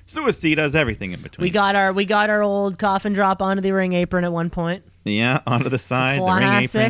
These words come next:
Speaker 1: apron.
Speaker 2: classic, uh, Darby.
Speaker 1: Yeah,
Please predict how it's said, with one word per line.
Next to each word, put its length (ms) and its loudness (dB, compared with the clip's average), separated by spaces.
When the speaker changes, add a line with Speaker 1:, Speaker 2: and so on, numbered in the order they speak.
Speaker 1:
apron. 140 -8
Speaker 2:
classic, 680 -2
uh, 680 -2
Darby. 440 -4
Speaker 1:
Yeah, 320 0